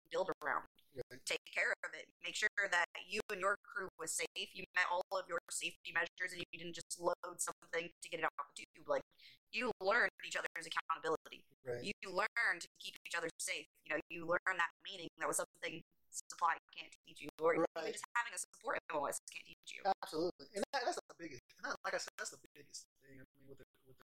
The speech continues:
Speaker 2: camaraderie, is that, that
Speaker 1: Yes.
Speaker 2: is what gets lost when we get out of service. You know, you do some time and, and you build that camaraderie because you have a job, and the job has to be met,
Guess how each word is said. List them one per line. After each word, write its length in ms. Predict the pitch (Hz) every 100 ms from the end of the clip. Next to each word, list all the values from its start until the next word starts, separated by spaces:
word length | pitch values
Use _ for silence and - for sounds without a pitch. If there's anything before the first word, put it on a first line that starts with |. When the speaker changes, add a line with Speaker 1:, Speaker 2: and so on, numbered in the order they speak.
| _
Speaker 2:
camaraderie, 960 | - 131 - 135 151 143 - 123 120 - _
is 80 | 180
that, 160 | - -
that 80 | 123
Speaker 1:
Yes. 120 | 120
Speaker 2:
is 120 | 156 -
what 120 | 139 131
gets 100 | 117 - -
lost 540 | - - - - - _ 131
when 80 |
we 80 | 127 123 -
get 60 | 123
out 80 |
of 80 | - -
service. 320 | 127 113 - -
You 120 | - 104
know, 40 | - _ - - _
you 80 | 139
do 80 | 170
some 240 | - -
time 400 | - - 156 156
and, 160 | 143 143 -
and 220 | 139 139 - _ _
you 80 | 127 - -
build 220 | 170 170
that 80 | - -
camaraderie 480 | - 175 233 - 151 -
because 160 | 135 -
you 80 | - 170
have 80 | -
a 80 | - -
job, 240 | 151 135 - _ _
and 80 | 123
the 80 | 147
job 40 | -
has 140 | 143 -
to 20 |
be 80 | - _ -
met, 160 | 127